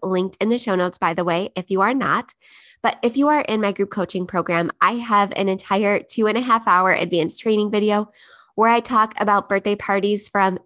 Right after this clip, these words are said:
A to Z, and specifically executing birthday parties in such a way that generates really positive word of mouth and five-star reviews so that you can get your birthday party momentum going. And so it can become a lot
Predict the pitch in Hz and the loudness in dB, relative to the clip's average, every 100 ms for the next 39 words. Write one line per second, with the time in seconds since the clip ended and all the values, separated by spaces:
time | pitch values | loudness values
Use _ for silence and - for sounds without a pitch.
0 | - 185 180 180 - 180 165 160 123 - | 0 2 2 0 -2 -4 -2 -4 -4 -8
1 | _ _ _ _ 226 220 214 - 226 269 | _ _ _ _ 2 2 -2 -6 -2 -2
2 | 269 233 208 185 - 202 - 247 262 247 | -2 0 0 0 0 -2 -4 -8 -4 -4
3 | 220 190 185 190 - 185 185 185 - 190 | -2 -4 -4 -4 -2 0 0 -2 -6 -6
4 | 185 202 180 170 170 165 - 185 196 190 | -6 -2 -2 0 0 -2 -2 -2 0 0
5 | 190 - _ _ _ 202 262 294 294 - | -2 -10 _ _ _ 0 2 2 -2 -2
6 | 214 208 202 208 185 175 165 220 254 254 | 0 0 0 -2 0 -2 -2 0 4 4
7 | 240 226 - 196 170 175 - 160 156 180 | 4 0 -8 -2 -2 -2 -2 -2 0 -2
8 | 220 247 240 226 - - - - 240 226 | 0 2 2 0 -6 -20 -20 -4 -2 0
9 | - 208 247 277 254 214 - 202 202 185 | -2 0 0 0 -2 -2 -2 -2 -2 -4
10 | 202 196 190 180 180 175 160 175 160 247 | -4 -4 -2 0 0 0 -2 -4 -4 2
11 | 240 240 240 226 208 208 208 _ _ _ | 4 4 2 0 -2 -2 -4 _ _ _
12 | _ - 254 240 269 262 254 240 220 - | _ -4 -2 0 0 -2 -2 -2 0 0
13 | 202 202 196 - | 2 2 2 0